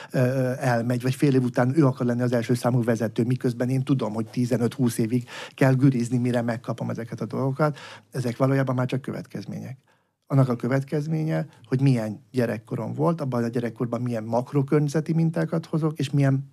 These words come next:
mikrokörnyezeti mintákat hozok. A mikrokörnyezet, milyen mintákat kapok a szülőktől,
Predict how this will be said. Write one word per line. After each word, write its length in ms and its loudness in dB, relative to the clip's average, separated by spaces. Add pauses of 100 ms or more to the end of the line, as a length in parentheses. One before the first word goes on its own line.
mikrokörnyezeti 760 0
mintákat 480 -8
hozok. 260 -8
A 40 0
mikrokörnyezet, 720 2 (360)
milyen 220 4
mintákat 460 -2
kapok 280 -8
a 40 -6
szülőktől, 680 -4